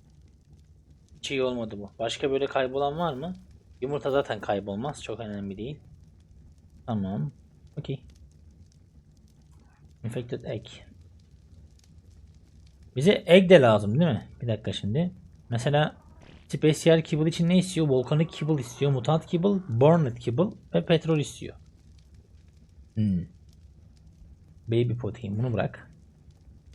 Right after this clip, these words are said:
Kibble diyelim. Şu Kibble olayını bir çözelim arkadaşlar. Infected Kibble. İki yüz elli tane ondan istiyor maşallah. Protein var zaten. Bayağı bulduk.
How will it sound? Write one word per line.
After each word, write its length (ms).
Kibble 300
diyelim. 360
Şu 120
Kibble 240
olayını 320
bir 40
çözelim 400
arkadaşlar. 480
Infected 480
Kibble. 360
İki 180
yüz 80
elli 160
tane 200
ondan 240
istiyor 400
maşallah. 680
Protein 380
var 120
zaten. 420
Bayağı 300
bulduk. 460